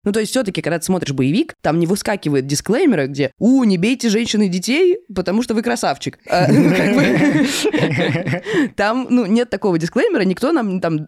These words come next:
Стэтхэм не выходит со своей цитаты и не говорит <laughs> "Две шутки про насилие за секунду, я готова". И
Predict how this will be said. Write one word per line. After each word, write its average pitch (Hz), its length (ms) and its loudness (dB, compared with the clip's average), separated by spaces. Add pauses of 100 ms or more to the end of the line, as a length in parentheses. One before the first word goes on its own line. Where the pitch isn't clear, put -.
(120)
Стэтхэм 220 460 -2
не 196 100 4
выходит 185 380 0
со 165 100 -6
своей 160 200 0
цитаты 220 460 -2
и 175 60 2
не 196 100 4
говорит 190 440 0 (200)
<laughs> - 140 -6
"Две 165 180 0
шутки - 260 -4
про 220 160 0
насилие 208 500 2
за 196 160 0
секунду, 214 540 2
я 175 200 2
готова". 175 580 0 (380)
И 202 280 2